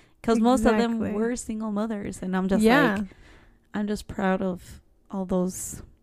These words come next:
Speaker 1: mothers out there.
Speaker 2: That's actually really, that's nice how you, like, put that, like, a meaning behind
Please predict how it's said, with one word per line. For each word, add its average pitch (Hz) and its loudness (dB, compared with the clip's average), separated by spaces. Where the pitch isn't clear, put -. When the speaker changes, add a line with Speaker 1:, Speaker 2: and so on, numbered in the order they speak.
Speaker 1:
mothers 185 -2
out - -8
there. 202 -6
Speaker 2:
That's 269 4
actually 330 4
really, 277 2
that's 269 2
nice 294 4
how 320 4
you, 294 4
like, 247 4
put 247 6
that, 190 2
like, 190 -8
a 262 4
meaning 285 0
behind 208 2